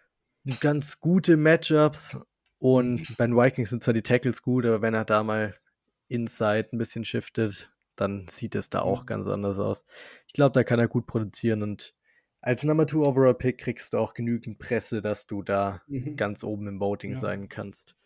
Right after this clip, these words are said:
Speaker 2: Ja, Sa-, Sauce Gardner hatte ich tatsächlich noch mal überlegt, aber es ist schon schwer, wirklich, ähm, die, du, du kannst halt als, als Defensive End kannst du ein Spiel viel mehr an dich reißen als,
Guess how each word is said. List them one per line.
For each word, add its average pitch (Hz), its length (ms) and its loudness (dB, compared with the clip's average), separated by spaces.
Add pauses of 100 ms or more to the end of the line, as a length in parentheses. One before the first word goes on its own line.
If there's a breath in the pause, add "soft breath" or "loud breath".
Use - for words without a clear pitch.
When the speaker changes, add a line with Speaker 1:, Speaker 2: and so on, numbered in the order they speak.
(500 loud breath)
Speaker 2:
Ja, 135 320 -10
Sa-, - 300 -14
Sauce 135 340 -2
Gardner 147 380 -4
hatte 170 140 -8
ich 160 60 -14
tatsächlich 170 440 -8
noch 165 120 -10
mal 165 220 -6
überlegt, 160 520 -8
aber 131 460 -8 (1000 soft breath)
es - 340 -16
ist 135 180 -12
schon 143 300 -8
schwer, 131 1080 -6
wirklich, 127 540 -6 (640 soft breath)
ähm, 131 380 -10
die, 123 500 -2 (1120)
du, 139 160 -8
du 139 140 -12
kannst 156 260 -6
halt 143 160 0
als, 131 260 -4
als 131 200 -10
Defensive 127 480 -2
End 127 160 -6
kannst 127 240 -8
du 131 60 -4
ein 123 60 -4
Spiel 127 260 -8
viel 127 160 -4
mehr 120 220 -2
an 123 120 -4
dich 120 180 -6
reißen 117 340 -14
als, - 520 -16